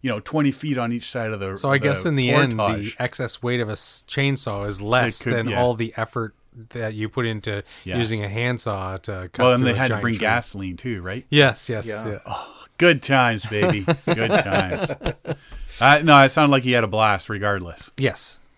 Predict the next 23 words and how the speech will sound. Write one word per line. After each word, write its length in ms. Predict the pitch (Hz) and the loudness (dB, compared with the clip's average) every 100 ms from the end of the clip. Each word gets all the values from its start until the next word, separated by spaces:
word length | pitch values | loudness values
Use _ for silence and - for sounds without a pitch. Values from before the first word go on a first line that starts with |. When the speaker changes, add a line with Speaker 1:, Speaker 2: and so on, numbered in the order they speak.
| - | -12
Speaker 2:
yes. 340 | 101 92 - - - | -12 -12 -18 -16 0
Speaker 1:
Uh, 540 | 131 139 139 139 147 | 4 8 8 8 6
next 420 | 143 143 175 - 160 | 4 2 2 0 -4
was 540 | 156 143 131 117 113 - | 0 4 2 0 -8 -8
Marianne 1000 | 123 120 127 131 127 123 123 120 120 117 | -4 0 0 2 2 0 0 0 0 -2
Sontag, 1200 | - - 127 127 127 117 - 85 62 64 67 80 - | -6 -10 -2 0 0 -4 -8 -8 -8 -14 -18 -20 -16
uh, 300 | 101 107 107 | -8 -4 -6
camping 300 | - 101 120 | -6 -10 -8
family. 460 | 107 120 117 160 170 - | -6 -4 -2 -4 -6 -4
Speaker 2:
Yes. 320 | 139 - - - - - | -4 -4 -6 -12 -18 -10
Speaker 1:
Right? 140 | 98 110 | -2 -2
Speaker 2:
Yep. 100 | 120 | 0
Speaker 1:
They 100 | 123 | 0
were, 100 | 127 | -2
she 140 | 127 | -2
was 60 | 131 | -2
talking 200 | 131 123 | 0 2
about 140 | 113 | 0
Killarney, 480 | - 120 123 127 123 | -2 0 0 0 -2
paddling 680 | - 117 117 113 110 110 107 | -2 -4 -2 -2 -2 -4 -6
La 80 | 120 | -12
Cloche. 560 | - 117 120 - - - _ _ _ _ _ _ _ | -6 0 0 -2 -10 -16 _ _ _ _ _ _ _
Um, 760 | - 95 95 92 95 95 95 | -8 -4 -4 -4 -6 -6 -8